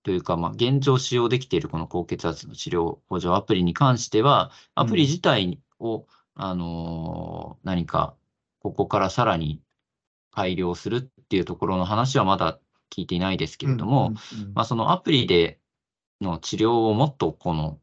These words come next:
Speaker 1: 個別化するというか、
Speaker 2: うん。
Speaker 1: あの、まあ、これだけリアルワールドのデータが溜まっ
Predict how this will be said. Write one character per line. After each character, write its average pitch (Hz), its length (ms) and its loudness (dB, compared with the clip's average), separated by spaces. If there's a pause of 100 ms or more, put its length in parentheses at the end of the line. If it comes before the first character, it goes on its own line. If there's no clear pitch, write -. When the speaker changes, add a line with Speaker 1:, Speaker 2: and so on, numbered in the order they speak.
Speaker 1:
個 104 140 -2
別 117 280 0
化 - 140 0
す 123 140 -4
る 127 120 -2
と 85 120 -6
い 82 120 -6
う 80 120 -8
か、 90 380 0
Speaker 2:
う 139 40 2
ん。 110 140 0 (240)
Speaker 1:
あ 85 180 -4
の、 82 420 -8 (520)
ま 131 100 0
あ、 131 40 -4
こ 151 160 -2
れ 156 40 0
だ 151 140 0
け 139 240 0 (640)
リ 123 140 -2
ア 110 80 2
ル 113 100 0
ワ 117 100 2
ー 113 60 2
ル 107 60 0
ド 85 80 -6
の 80 100 -4
デ 87 160 -4
ー - 40 -4
タ 82 100 -6
が 85 100 -8
溜 87 120 -6
ま 90 120 0
っ 87 80 -12